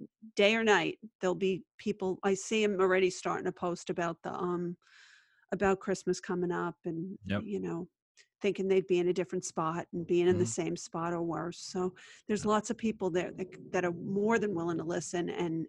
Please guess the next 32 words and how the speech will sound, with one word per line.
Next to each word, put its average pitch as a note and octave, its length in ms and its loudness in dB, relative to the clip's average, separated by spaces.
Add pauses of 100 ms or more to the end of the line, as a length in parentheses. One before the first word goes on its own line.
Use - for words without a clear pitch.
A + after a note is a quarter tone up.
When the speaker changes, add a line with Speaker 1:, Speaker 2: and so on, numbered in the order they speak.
Speaker 1:
and, E3 400 -4 (200)
you F#3 100 2
know, E3 200 -4 (640)
be G#3 120 0
there. D#3 220 -4 (880)
Speaker 2:
Well, G2+ 200 4
you A2+ 80 2
know, G#2+ 120 6
there A2+ 200 10
is A2+ 200 8
a, G#2+ 260 10
uh, G2 440 6
um, F2+ 480 -2 (1080)
just - 220 -2
a, - 20 6
a, F2 460 0
a, G2+ 80 -8
one G2+ 200 2
more G2 180 4
little F2+ 180 2
thing F#2 200 -2
I F2 60 0
wanna E2+ 180 -2
put - 160 -6
out D#2+ 200 0
there E2+ 160 -2
about D#2+ 280 -2
this E2 280 -8
is D#2+ 180 -6
that, E2+ 260 -4
you F2+ 80 -6
know, D#2+ 280 -4